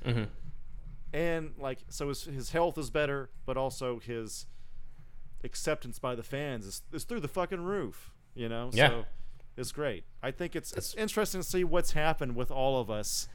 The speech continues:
Speaker 2: in the nerdosphere online and, and everything, you know?
Speaker 1: They went from hating him to want, to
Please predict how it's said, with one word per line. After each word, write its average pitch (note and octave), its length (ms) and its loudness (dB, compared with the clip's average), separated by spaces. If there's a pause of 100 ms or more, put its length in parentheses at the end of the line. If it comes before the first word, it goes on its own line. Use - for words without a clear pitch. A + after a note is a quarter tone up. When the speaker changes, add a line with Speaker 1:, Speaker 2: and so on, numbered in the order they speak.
Speaker 2:
in C3+ 100 -2
the B2+ 80 0
nerdosphere C3 760 2
online A#2 640 0
and, F#2+ 180 -4 (540)
and B2 120 0
everything, A2 460 -2
you F#2+ 80 -6
know? G2+ 200 -6 (300)
Speaker 1:
They A#2 80 8
went A#2+ 140 8
from B2 120 6
hating C3 320 8
him G#2+ 120 8
to - 120 4
want, G#2 400 6
to A2 100 -2